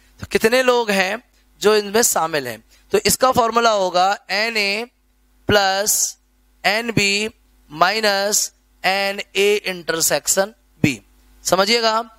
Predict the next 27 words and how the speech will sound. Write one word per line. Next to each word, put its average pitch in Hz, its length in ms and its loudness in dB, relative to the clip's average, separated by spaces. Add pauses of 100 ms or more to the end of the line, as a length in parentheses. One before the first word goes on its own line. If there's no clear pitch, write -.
(300)
एनए 220 300 0
कितना 233 260 0
है? 233 160 0
टू 233 220 2
हंड्रेड 220 360 2
है, 190 200 -2 (2500)
ठीक 202 160 4
है। 226 280 0 (320)
एनबी 214 320 2
कितना 226 260 2
है? 220 140 -2
थ्री 220 260 0
हंड्रेड 208 400 0
है। 185 180 -2 (420)
और 151 100 -2
दोनों 202 320 2
वाले 202 240 0
कितने 190 300 -4
हैं? 196 220 -4 (240)
हंड्रेड। 135 420 -2 (560)
तो 175 80 4 (100)
एनए 240 600 0
union 233 540 0
B 220 180 -2
कितना 208 320 0
आएगा 190 220 0
बताओ? 180 420 0